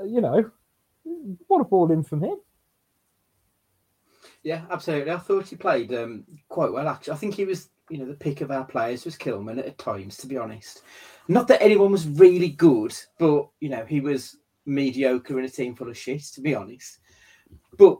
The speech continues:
Speaker 2: yeah, like you said, once a striker finally scored a goal after over a year at this point, I, I did believe that we were gonna get back in it because,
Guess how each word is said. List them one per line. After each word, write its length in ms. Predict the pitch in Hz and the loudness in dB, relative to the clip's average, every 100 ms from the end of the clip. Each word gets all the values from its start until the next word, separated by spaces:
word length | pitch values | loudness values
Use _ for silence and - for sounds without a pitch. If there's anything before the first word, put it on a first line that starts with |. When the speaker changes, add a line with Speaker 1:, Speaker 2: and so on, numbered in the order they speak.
| - | -2
Speaker 2:
yeah, 200 | 147 170 | 0 4
like 180 | 185 185 | 4 2
you 60 | |
said, 360 | 165 180 160 127 | 2 2 2 2
once 320 | 170 170 - | 2 2 -2
a 100 | 143 | -2
striker 480 | 156 - 156 151 147 | -2 0 0 0 -6
finally 500 | - - 139 165 165 | -8 2 2 2 -2
scored 400 | 151 - 156 147 | -4 -4 -2 -2
a 40 | 143 | -2
goal 420 | 151 143 135 131 | -2 0 0 -2
after 320 | 127 - 123 120 | -6 -10 -10 -6
over 300 | 143 139 135 | -4 -4 -6
a 60 | |
year 360 | 113 127 131 113 | -4 -2 -2 -2
at 120 | 110 | -10
this 240 | 110 - - | -18 -20 -20
point, 380 | 107 - _ - _ _ _ _ _ _ _ _ _ _ _ _ _ _ | -18 -18 _ -20 _ _ _ _ _ _ _ _ _ _ _ _ _ _
I, 100 | 160 - | -6 -4
I 60 | 156 | -2
did 260 | 185 165 | 0 0
believe 280 | 180 160 165 | 2 2 0
that 100 | 156 | -4
we 80 | 147 | -8
were 60 | |
gonna 140 | 143 147 | -8 -6
get 200 | 147 143 | -6 -6
back 240 | 135 - | -8 -6
in 100 | 165 | -6
it 200 | 208 202 - | -6 -8 -10
because, 480 | 175 180 147 - | -6 -6 -6 -10